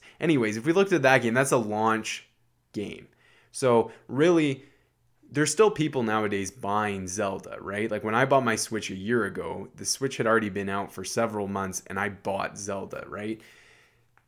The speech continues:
But you have to remember that there wasn't as many Switches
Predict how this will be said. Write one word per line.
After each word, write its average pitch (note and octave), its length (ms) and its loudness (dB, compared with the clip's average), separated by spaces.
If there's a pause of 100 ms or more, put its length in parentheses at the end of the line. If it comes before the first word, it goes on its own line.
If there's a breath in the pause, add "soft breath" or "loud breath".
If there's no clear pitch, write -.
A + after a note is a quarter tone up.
But B2+ 340 4
you C#3+ 80 0
have D#3+ 120 4
to E3 100 4
remember D3 260 4
that C#3 160 0
there B2 100 2
wasn't F#3+ 460 2
as D#3+ 120 4
many D3+ 220 0
Switches B2 960 0